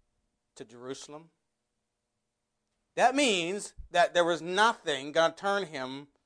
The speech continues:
from going to Jerusalem to be crucified. He knew what was there, but he set his face. In other words, he was fixed.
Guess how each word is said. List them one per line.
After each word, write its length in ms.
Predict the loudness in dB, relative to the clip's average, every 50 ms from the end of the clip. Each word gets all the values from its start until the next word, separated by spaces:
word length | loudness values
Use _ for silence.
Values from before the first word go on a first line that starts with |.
| _ _
from 160 | -6 -6 -2
going 360 | 2 4 6 6 6 4 2
to 100 | -2 -2
Jerusalem 680 | 0 4 6 6 6 6 2 -4 -6 -8 -8 -8 -12 -18 _ _ _ _
to 80 | _ -10
be 80 | -10
crucified. 560 | -4 -2 -2 -2 -2 -4 -14 _ -16 -16 -16 -18 _ _ _ _ _
He 120 | -10 0
knew 160 | 2 4 8
what 180 | 8 8 8 8
was 100 | 4 4
there, 340 | 4 6 6 6 4 2 -2 _ _ _ _
but 120 | -6 -4
he 120 | -2 -2 -2
set 340 | -2 0 2 2 2 2 0
his 240 | -4 -6 -6 -8
face. 320 | -2 -2 -2 -2 -2 -6 _ _
In 60 | -18 -14
other 60 | -14
words, 120 | -14 -12
he 140 | -12 -12 -12
was 240 | -10 -12 -16 -16 -20
fixed. 480 | _ -18 -18 -18 -16 _ -20 -20 -20